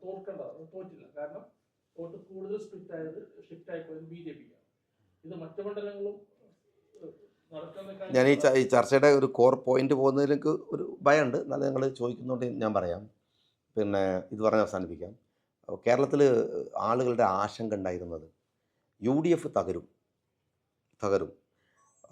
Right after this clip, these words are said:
Speaker 2: സി പി എമ്മും ബി ജെ പിയും തമ്മിലുള്ള രാഷ്ട്രീയം നടക്കുന്നതാണ്. എന്നാൽ അത്ഭുതകരമായ മാറ്റം എന്താണെന്ന് വെച്ചാൽ ഇടതുപക്ഷം തകരുകയും കോൺഗ്രസ് നേതൃത്വം കൊടുക്കുന്ന യു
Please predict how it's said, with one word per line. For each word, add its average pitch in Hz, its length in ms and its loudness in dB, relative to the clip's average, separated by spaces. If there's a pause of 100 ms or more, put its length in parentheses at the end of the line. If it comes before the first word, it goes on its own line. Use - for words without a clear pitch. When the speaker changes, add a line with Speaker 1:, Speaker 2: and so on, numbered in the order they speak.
(220)
Speaker 2:
സി 139 140 2 (180)
പി 196 80 0 (100)
എമ്മും 98 220 -2 (160)
ബി 113 100 0 (100)
ജെ 139 140 2
പിയും 117 140 -6
തമ്മിലുള്ള 98 320 -4
രാഷ്ട്രീയം 95 420 -2
നടക്കുന്നതാണ്. 85 420 -6 (800)
എന്നാൽ 95 220 -4 (500)
അത്ഭുതകരമായ 110 880 0 (140)
മാറ്റം 87 280 -4
എന്താണെന്ന് 85 260 -10
വെച്ചാൽ 98 220 -14 (640)
ഇടതുപക്ഷം 127 500 0 (140)
തകരുകയും 87 540 -4 (1040)
കോൺഗ്രസ് 135 480 6 (120)
നേതൃത്വം 110 420 0
കൊടുക്കുന്ന 98 420 -4 (960)
യു 107 120 0